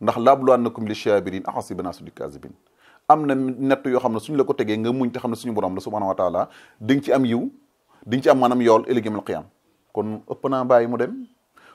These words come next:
Kon ngele yow mi am métit, moo xam feebar la, moo xam ne delluwaatal ci alxuraan, demal ci ñooñ alxuraan,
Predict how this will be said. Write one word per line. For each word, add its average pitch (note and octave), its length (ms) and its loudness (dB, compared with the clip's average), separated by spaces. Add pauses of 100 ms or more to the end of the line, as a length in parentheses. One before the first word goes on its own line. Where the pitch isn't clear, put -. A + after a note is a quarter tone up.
(140)
Kon A#2+ 160 0
ngele A#2 260 2
yow A2 140 4
mi A2 120 -6
am G#2+ 200 -4
métit, A#2 400 -6 (100)
moo G2+ 120 -8
xam G#2+ 160 -6
feebar A2+ 340 0
la, G#2+ 100 -6
moo G#2+ 100 -2
xam A#2 140 -8
ne A2+ 80 -2
delluwaatal F3 640 -4
ci - 100 -8
alxuraan, G#2 260 -6
demal F3+ 240 -2
ci G#3+ 100 -6
ñooñ A3+ 160 -4
alxuraan, C#3 400 0